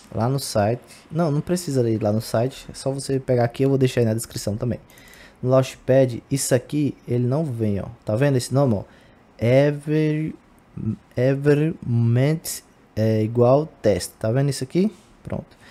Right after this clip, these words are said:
Ele não vai vir nesse Launchpad. Na descrição eu vou deixar do vídeo. Você vai copiar e vai colar aqui, ó. Colar certinho. Depois de colar, fecha, aperta salvar.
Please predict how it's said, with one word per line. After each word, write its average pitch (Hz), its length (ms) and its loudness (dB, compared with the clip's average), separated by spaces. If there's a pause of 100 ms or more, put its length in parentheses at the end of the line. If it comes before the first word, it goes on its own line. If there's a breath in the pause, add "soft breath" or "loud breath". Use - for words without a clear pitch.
(280 loud breath)
Ele 131 180 6
não 139 200 6
vai 220 200 4
vir 160 340 6 (720)
nesse 123 400 2
Launchpad. 147 760 2 (440 soft breath)
Na 135 120 0
descrição 160 460 2
eu 151 60 6
vou 147 120 4
deixar 131 500 4
do 131 140 2
vídeo. 120 420 0
Você 135 220 2
vai 123 160 4
copiar 151 680 0
e 165 60 2
vai 160 100 6
colar 170 280 0
aqui, - 260 -4
ó. - 60 -2 (480)
Colar 135 540 0 (140)
certinho. - 560 -4 (360 loud breath)
Depois 165 260 2
de - 60 -6
colar, 147 400 4
fecha, 139 560 2
aperta 131 260 -2
salvar. 151 460 -2